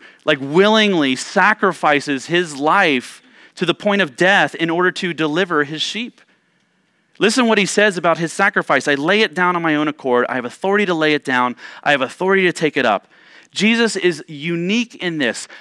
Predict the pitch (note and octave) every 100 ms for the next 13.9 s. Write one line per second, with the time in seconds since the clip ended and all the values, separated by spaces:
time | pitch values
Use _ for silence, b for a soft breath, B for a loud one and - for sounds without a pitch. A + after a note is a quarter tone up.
0 | B D#3+ - - B3 - C#3+ B2 - E3+
1 | D#3 F3+ G3 F3 E3+ D#3 C#3 C#3+ C#3+ C#3
2 | B2+ - C#3+ - A#2 C3 A2+ - - B2
3 | G#2 A#2+ G#2+ F2+ - _ _ _ _ _
4 | _ _ _ _ _ _ _ _ _ b
5 | b b b b - G3+ A3 G#3 - G#3+
6 | G#3+ F3+ D#3 C3+ E3 F3+ F#3 D#3 B B
7 | - F3+ E3+ E3 D#3+ G#3+ A3+ G#3 F3+ E3
8 | F#3 B3 - - G3 E3+ D3 D3 C#3 D3+
9 | D3 F#3 G#3+ G3 E3 - G3+ A3+ G#3 F#3+
10 | - D#3+ D3+ C#3+ - A#3 A#3 G#3 - E3+
11 | D3 C#3 - C#3+ B2+ B B B - F#3
12 | G#3+ G3+ F#3 G#3 G3 G#3+ B3 G#3+ G3+ F#3+
13 | F#3 F3 F3+ - G3 G3 F3 E3+